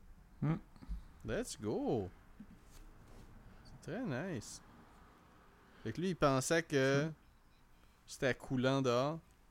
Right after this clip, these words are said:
Speaker 1: Ben, c'est pas lui qui pensait ça, c'est quelqu'un qui a dit ça.
Speaker 2: Peux-tu
Speaker 1: C'est une fille dans
Speaker 2: raconter
Speaker 1: sa
Speaker 2: ça,
Speaker 1: classe.
Speaker 2: back, cette histoire-là ? Parce que là, je pense, je
Speaker 1: <laughs> Ouf. C'était même pas bon la première fois.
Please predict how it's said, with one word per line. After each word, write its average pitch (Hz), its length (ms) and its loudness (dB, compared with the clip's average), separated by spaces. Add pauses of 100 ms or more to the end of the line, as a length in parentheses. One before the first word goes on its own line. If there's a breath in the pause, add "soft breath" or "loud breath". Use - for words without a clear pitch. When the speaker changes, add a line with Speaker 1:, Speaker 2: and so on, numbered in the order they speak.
(800)
Speaker 1:
Ben, 110 160 8
c'est - 100 0
pas 151 80 8
lui 165 120 6
qui - 120 -8
pensait 104 360 8
ça, 131 180 2
c'est 110 160 4
quelqu'un 107 380 4
qui 98 220 2
a 87 60 8
dit 87 120 0
ça. - 220 -4 (200)
Speaker 2:
Peux-tu 156 180 2
Speaker 1:
C'est 349 60 4
une 330 60 10
fille 254 200 12
dans 202 80 12
Speaker 2:
raconter 202 260 10
Speaker 1:
sa - 0 -
Speaker 2:
ça, 214 160 2
Speaker 1:
classe. 180 120 8
Speaker 2:
back, 165 340 10
cette - 80 -12 (120)
histoire-là ? 139 460 4
Parce 131 200 -2
que 139 60 0
là, 131 140 2
je - 80 -8
pense, 139 240 0 (200)
je - 2000 0
Speaker 1:
<laughs> 123 40 0
Ouf. - 460 -4 (500 loud breath)
C'était - 240 8
même 131 140 12
pas 226 160 12
bon 120 180 12
la 95 100 12
première 90 360 10
fois. - 160 -4